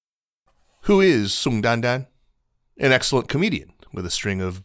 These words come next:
China's biggest awards to her name. During the nineteen nineties and early two thousands, Sung managed to land roles in some of the most popular and memorable productions in Chinese comedy,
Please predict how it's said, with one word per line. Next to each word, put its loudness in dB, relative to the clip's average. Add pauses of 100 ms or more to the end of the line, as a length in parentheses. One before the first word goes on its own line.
(120)
China's -6
biggest -2
awards -2
to -6
her -6
name. -12 (840)
During 6
the 2
nineteen 0
nineties -4
and -6
early -2
two -8
thousands, -2 (320)
Sung 0
managed 0
to -2
land 4
roles 2
in -8
some -6
of -4
the -4
most -6
popular -2
and -6
memorable -2
productions -8
in -10
Chinese -8
comedy, -10